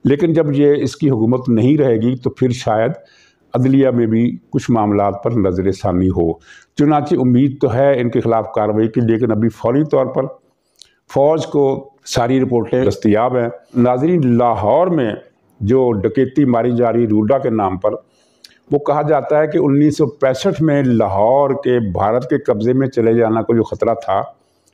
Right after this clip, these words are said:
जिसे फ़ौज ने, अ, कम तादाद में होने के बावजूद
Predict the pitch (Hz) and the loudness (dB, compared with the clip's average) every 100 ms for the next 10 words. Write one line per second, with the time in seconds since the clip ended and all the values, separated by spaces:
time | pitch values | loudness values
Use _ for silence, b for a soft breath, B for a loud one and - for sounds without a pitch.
0 | _ 120 135 165 107 107 123 127 123 110 | _ -2 0 0 -2 0 0 0 -2 -2
1 | 110 - b b b b _ - 110 107 | -2 -6 b b b b _ -4 -2 -2
2 | 110 - 170 170 165 143 135 139 135 120 | -4 -4 -2 0 0 0 0 0 0 0
3 | 117 120 107 101 98 117 151 | 0 0 0 -2 0 0 0